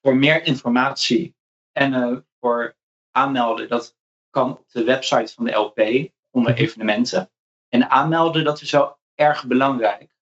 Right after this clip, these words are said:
Speaker 1: omdat de coördinator van ons ongeveer een indicatie heeft van hoeveel mensen er komen.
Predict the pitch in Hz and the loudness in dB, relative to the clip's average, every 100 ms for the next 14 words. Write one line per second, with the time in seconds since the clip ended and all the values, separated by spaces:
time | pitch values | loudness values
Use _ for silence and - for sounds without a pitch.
0 | _ _ 117 120 120 - 110 120 117 - | _ _ -2 0 -2 -6 -2 0 0 0
1 | 113 110 113 120 - 127 123 127 127 120 | -2 0 2 0 0 -4 -4 -2 -2 0
2 | 123 - - _ _ _ - 123 - - | 0 -4 -6 _ _ _ -6 -6 -2 2
3 | 123 120 120 120 113 - 117 120 - 113 | 4 4 0 0 0 2 0 0 -4 -4
4 | 113 110 - - 113 - 113 110 113 107 | -2 -4 -6 -12 -12 -2 0 2 0 -2
5 | - - - - - - | -6 -8 -6 -8 -8 -12